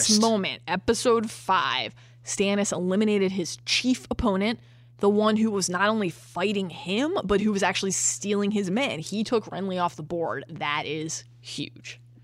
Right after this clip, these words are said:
Speaker 1: You know, the Stormlords of the Stormlands, they're going to follow a Baratheon. They're not gonna follow,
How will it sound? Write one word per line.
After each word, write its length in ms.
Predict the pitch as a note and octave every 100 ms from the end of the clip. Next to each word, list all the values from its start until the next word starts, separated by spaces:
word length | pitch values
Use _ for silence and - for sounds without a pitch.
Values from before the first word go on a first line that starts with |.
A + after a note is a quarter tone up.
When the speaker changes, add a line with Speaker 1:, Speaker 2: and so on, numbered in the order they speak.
| - -
Speaker 1:
You 140 | F#3 F3
know, 80 |
the 80 | F3+
Stormlords 600 | F3+ - C4+ B3+ A3 F#3 E3
of 80 |
the 60 | C#3+
Stormlands, 600 | - D3+ C#3 C3 B2 B2+ - - - - -
they're 160 | F3+
going 220 | F#3+ G#3 G#3
to 160 | F#3+
follow 560 | - - D3 C#3 C#3 C#3
a 40 |
Baratheon. 640 | C#3 C#3+ D3 C#3+ C3 F2+
They're 140 | A2 D3
not 280 | E3 E3 -
gonna 160 | D3+
follow, 960 | - - C#3+ D3 C#3 C3 B2+ A#2+ A#2